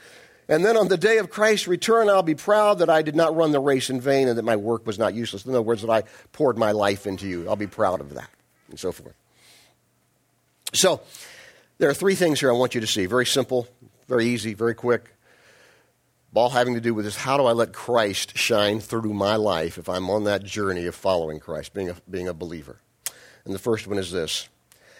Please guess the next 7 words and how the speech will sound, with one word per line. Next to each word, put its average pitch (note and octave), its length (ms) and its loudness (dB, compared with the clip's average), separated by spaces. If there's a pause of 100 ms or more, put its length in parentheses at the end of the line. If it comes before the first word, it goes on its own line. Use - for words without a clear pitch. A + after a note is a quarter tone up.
(500)
Strive. G2 960 -2 (960)
Work A2+ 320 -2
hard. E2+ 440 -2
Strive A#2 880 0
for G#2+ 140 -8
positive G2 600 -6
change. - 640 -8